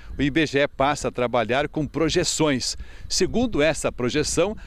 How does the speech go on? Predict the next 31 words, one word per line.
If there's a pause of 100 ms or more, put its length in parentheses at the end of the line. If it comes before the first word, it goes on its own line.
(220)
Pato
Branco
tinha,
no
ano
passado,
oitenta
e
três
mil
oitocentos
e
quarenta
e
três
habitantes. (560)
Mas,
segundo
informações
da
sanepar, (600)
Pato
Branco
tem
mais
de
cento
e
quatro
mil
habitantes.